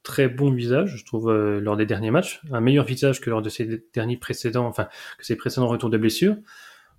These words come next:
Donc, euh, c'est clair que c'est de bon augure pour la suite, mais après, on va pas non plus trop s'enflammer, parce que ça nous est déjà arrivé de, euh, de parler un peu trop vite, et puis après de voir que Eden Hazard se, se blessait, mais c'est clair qu'il a montré un autre visage,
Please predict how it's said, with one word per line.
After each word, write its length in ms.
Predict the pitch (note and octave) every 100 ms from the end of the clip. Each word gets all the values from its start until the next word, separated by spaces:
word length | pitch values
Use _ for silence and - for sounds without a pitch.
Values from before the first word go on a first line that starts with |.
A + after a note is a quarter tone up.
| C3
Donc, 200 | B2+ C3
euh, 160 | B2
c'est 180 | A2+ A#2
clair 220 | - D3
que 100 | D3
c'est 200 | A#2 B2
de 560 | A2+ A2 G#2+ G#2 G2+ - _
bon 160 | - B2
augure 260 | B2+ B2+ B2+
pour 140 | A#2+
la 100 | A2+
suite, 380 | - F#3+ G#3 -
mais 60 |
après, 200 | G#2+ -
on 20 | B2+
va 60 |
pas 280 | - B2+ -
non 160 | C#3 B2+
plus 160 | B2+ -
trop 220 | - C3+
s'enflammer, 420 | C3+ B2 A#2+ D3
parce 140 | D#3
que 100 | -
ça 140 | - A2
nous 240 | G#2+ G2+
est 40 | G#2+
déjà 140 | A#2
arrivé 260 | G#2+ A#2 C3
de, 180 | G#2+ - - - - - -
euh, 280 | - - -
de 100 | A#2+
parler 240 | A#2 A#2+
un 60 | A#2
peu 120 | B2+
trop 200 | - C3+
vite, 260 | C#3+ C#3+
et 60 | A#2
puis 160 | - A2
après 220 | - B2+
de 60 |
voir 240 | A#2+ B2+ -
que 320 | A2+ A2 G#2+
Eden 240 | G#2+ G#2
Hazard 180 | G#2+ A2
se, 240 | - G#2+ G2+
se 160 | -
blessait, 300 | G#2+ A2 G3+
mais 100 | G3
c'est 120 | -
clair 200 | - D#3
qu'il 140 | - B2
a 40 |
montré 300 | A2 A2+ -
un 260 | A#2+ A2 G#2+
autre 220 | C#3 -
visage, 420 | A2 A2+ F#3 G3